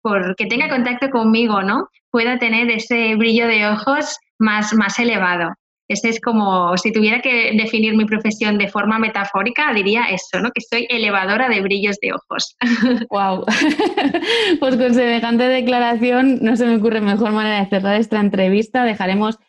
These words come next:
Speaker 2: todas las formas de contactar contigo en las notas del podcast.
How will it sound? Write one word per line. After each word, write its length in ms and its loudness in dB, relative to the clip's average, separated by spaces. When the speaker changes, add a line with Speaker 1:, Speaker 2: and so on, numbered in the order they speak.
Speaker 2:
todas 140 0
las 120 -2
formas 260 0
de 80 -4
contactar 460 -2
contigo 380 2
en 60 2
las 160 0
notas 300 0
del 160 0
podcast. 560 -4